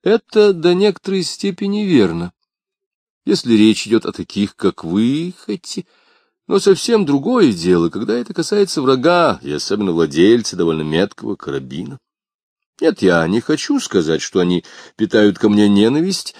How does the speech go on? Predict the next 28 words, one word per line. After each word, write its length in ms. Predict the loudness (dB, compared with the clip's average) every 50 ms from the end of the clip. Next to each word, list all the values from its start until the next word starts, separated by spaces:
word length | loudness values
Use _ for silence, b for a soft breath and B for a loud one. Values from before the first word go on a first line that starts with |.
| B B B -8
за 340 | -2 2 4 4 4 4 2
какие-нибудь 520 | 0 -2 0 0 2 2 2 0 -2 -2
прежние 420 | 0 2 4 4 4 2 0 0 2
мои 220 | 2 2 2 0
подвиги. 640 | 0 0 2 2 2 2 0 -4 -8 -6 -6 -6 B B B B
Это 300 | B 0 0 2 2 2
значило 360 | 2 2 2 0 2 0 2 2
бы 140 | 2 2
хвастаться 720 | 0 2 0 2 2 2 0 -2 -4 -8 -10 -8 -4 -2 0
на 140 | 0 0 0
краю 280 | 2 0 2 2 0
могилы, 480 | 0 -2 -4 -4 -4 -4 -2 -2 -2 -4 B B B B B
но 200 | 0 2 2 2
без 260 | 4 4 2 2 0
всякого 540 | -4 -8 -4 -2 -2 -2 -2 -2 0 0 0
хвастовства 1040 | 0 -2 -4 -4 -4 -4 -4 -2 -2 -2 -4 -6 -10 -8 -4 -2 0 0 0 -2
можно 400 | -4 -4 -8 -8 -10 -10 -10 -10
сказать, 420 | -10 -10 -10 -8 -6 -4 -4 -4 -4
что 260 | -6 -10 -6 -4 -4
один 340 | -4 -4 -6 -6 -6 -6 -6
из 120 | -6 -8
самых 480 | -10 -8 -6 -4 -2 0 0 0 -2 -2
храбрых 680 | -4 -10 -8 -4 -4 -4 -2 -2 -4 -6 -6 -8 -18 B B B B B
и 120 | 0 2
ловких 600 | 2 4 4 2 0 -2 -6 -6 -6 -6 -4 -4
их 200 | -6 -6 -6 -8
вождей 440 | -8 -6 -6 -6 -4 -2 -2 -2 -4 _
пал 380 | -4 -2 0 0 0 -2 -4